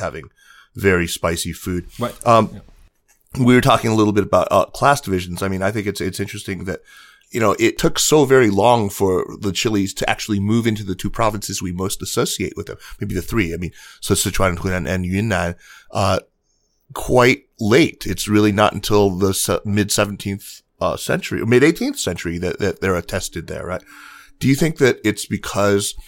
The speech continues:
Speaker 1: these sort of scholar literati types didn't pay attention to, to this, or do you think that it was just sort of just this slow osmotic process of transmission, you know, across pretty vast territory?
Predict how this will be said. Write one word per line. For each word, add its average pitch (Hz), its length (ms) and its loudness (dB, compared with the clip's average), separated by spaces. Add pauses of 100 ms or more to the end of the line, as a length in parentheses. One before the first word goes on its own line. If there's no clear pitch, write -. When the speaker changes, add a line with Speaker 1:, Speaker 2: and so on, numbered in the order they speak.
(220)
Speaker 1:
these 98 240 0
sort 98 140 4
of 92 80 -2
scholar 90 420 2
literati 87 560 -2
types 90 400 -4
didn't 92 320 -10
pay 95 140 -6
attention 95 680 -6 (360)
to, 95 320 0
to 101 240 -4
this, 104 260 4
or 92 320 -2 (240)
do 101 80 -10
you 95 60 -6
think 92 140 -6
that 95 120 -2
it 65 40 -4
was 95 120 -6
just - 160 -6
sort 95 160 -2
of 82 80 -8
just - 240 -10
this - 220 -6 (300)
slow 98 300 4
osmotic 90 500 2
process 90 460 -4
of 82 80 -10
transmission, 85 1000 -8
you 82 80 -14
know, 80 120 -10
across - 580 -10 (280)
pretty 92 220 0
vast 80 500 -6 (640)
territory? - 540 -6